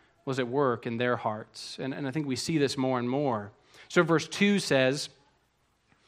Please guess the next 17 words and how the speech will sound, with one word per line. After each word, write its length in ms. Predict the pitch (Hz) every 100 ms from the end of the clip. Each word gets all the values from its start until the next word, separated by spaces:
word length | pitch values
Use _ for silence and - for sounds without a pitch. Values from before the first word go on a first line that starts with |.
| _ - - -
uh, 80 |
they 100 | 143
began 300 | 156 165 165
to 140 | 165 143
accuse 480 | 135 - 214 185 -
him, 200 | 107 107
as 140 | 120
we 100 | 127
saw, 260 | - 135 107
and 100 | 113
they 60 |
bring 280 | 113 135 139
the 60 | 135
charges. 760 | - 120 113 - - - - _ _ - - _
Verse 240 | 180 175
five 480 | - 180 185 202 170
then, 400 | 147 123 110 123